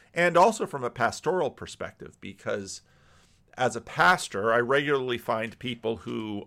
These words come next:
are unable, they've fallen, they are fallen, and they can't get up. And, and so I, I admonish them to cry out to Jesus and let Jesus rescue them. And so God number two will very much come in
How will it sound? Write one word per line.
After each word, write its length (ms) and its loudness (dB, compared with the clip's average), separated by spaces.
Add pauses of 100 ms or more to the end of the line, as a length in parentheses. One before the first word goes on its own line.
are 360 0
unable, 800 0
they've 200 -2
fallen, 600 0
they 120 -4
are 140 4
fallen, 400 -2
and 140 -8
they 100 -6
can't 300 -10
get 140 -4
up. 260 0 (580)
And, 600 -4 (320)
and 180 -10
so 240 2
I, 260 2 (140)
I 240 -4
admonish 480 4
them 200 -2
to 120 -14
cry 360 0
out 220 4
to 100 -8
Jesus 640 -8 (360)
and 220 -4
let 200 -2
Jesus 500 -2
rescue 400 -12
them. 280 -18
And 160 -12
so 360 0 (280)
God 240 6
number 220 0
two 340 0
will 220 -2
very 320 0
much 320 -6
come 260 -4
in 300 -6